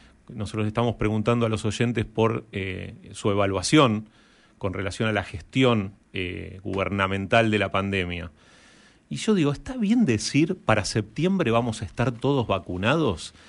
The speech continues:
¿Tener una dosis es estar completamente vacunado? ¿Es responsable decir eso? ¿Es responsable decirlo, además, cuando es tan cercana y tan inminente la elección que vamos a tener?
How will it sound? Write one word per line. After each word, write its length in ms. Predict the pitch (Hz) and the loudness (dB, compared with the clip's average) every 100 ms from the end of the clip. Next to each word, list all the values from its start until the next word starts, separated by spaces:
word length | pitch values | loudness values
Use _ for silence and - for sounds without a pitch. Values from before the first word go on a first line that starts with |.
| - - - _ _ _ - - - | -20 -20 -20 _ _ _ -20 -8 2
¿Tener 280 | 170 262 294 - | 4 6 2 0
una 260 | 208 214 151 | 4 6 6
dosis 640 | 120 - 113 92 - - _ _ | 4 2 -4 -6 -8 -14 _ _
es 180 | 226 220 | -2 0
estar 300 | 214 202 226 | 0 2 2
completamente 720 | 170 123 151 180 151 143 156 | 2 2 2 2 2 2 2
vacunado? 680 | 127 92 95 113 160 151 82 - - _ _ _ _ _ _ _ | 2 0 -2 0 2 0 -4 -12 -20 _ _ _ _ _ _ _
¿Es 280 | - - - | -4 -4 -4
responsable 840 | - 135 - 113 110 107 170 196 135 | -2 -4 0 0 0 4 6 6 4
decir 320 | 104 - 110 | 2 -2 0
eso? 300 | 165 147 127 - - - | 0 0 -2 -6 -20 2
¿Es 140 | 220 220 | 4 6
responsable 640 | 220 - 147 - 214 220 | 4 4 2 4 4 6
decirlo, 580 | 170 - 185 202 185 147 | 4 4 0 2 2 2
además, 640 | 123 120 120 147 196 - - _ _ _ _ _ - | 2 2 4 4 2 -2 -12 _ _ _ _ _ 0
cuando 400 | 123 131 127 143 | 2 4 6 6
es 140 | 170 | 4
tan 240 | - 202 202 | 2 4 4
cercana 500 | - 135 120 175 190 | 2 2 4 4 4
y 60 | |
tan 180 | 151 170 | 2 2
inminente 580 | 165 127 123 165 185 170 | 2 2 2 2 2 2
la 100 | 123 | 2
elección 640 | 107 104 - 135 190 214 - _ _ - | 2 0 0 2 2 0 -4 _ _ -2
que 120 | 110 | 2
vamos 280 | 113 110 104 | 2 0 -4
a 80 | |
tener? 360 | 90 95 131 190 | -4 0 0 0